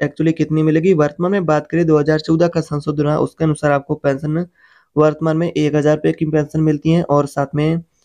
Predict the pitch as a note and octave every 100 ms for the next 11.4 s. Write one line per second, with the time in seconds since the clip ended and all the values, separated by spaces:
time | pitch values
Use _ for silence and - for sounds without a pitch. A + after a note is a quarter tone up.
0 | _ _ - D3+ F3 D#3+ D3+ D3+ D3 D3+
1 | D#3+ D#3 D#3+ - E3 E3 D3 D3 E3 D#3+
2 | D#3 D3+ D3 C#3+ E3 D3+ C#3+ D#3+ - D#3+
3 | C3+ C3+ C#3+ D3+ E3 E3 C#3+ C#3 D3 C#3+
4 | C#3 C3+ D#3 D#3 D#3+ E3 E3+ F3+ _ _
5 | _ _ _ - D#3 D#3+ F3 F3 F3 F3
6 | E3+ F3+ E3 D#3 E3+ E3 D3 D#3+ D#3+ E3
7 | E3+ D#3 - E3 D#3+ D#3+ D#3+ D3 D#3 -
8 | C#3+ C3+ E3+ E3+ E3 D#3 D3 D3 D#3+ D3+
9 | C#3 - D#3 - D#3 - D3+ C#3+ C#3+ D3
10 | - - C3+ D3+ E3 D#3 D#3 D#3 - D#3+
11 | - D3 D3 D3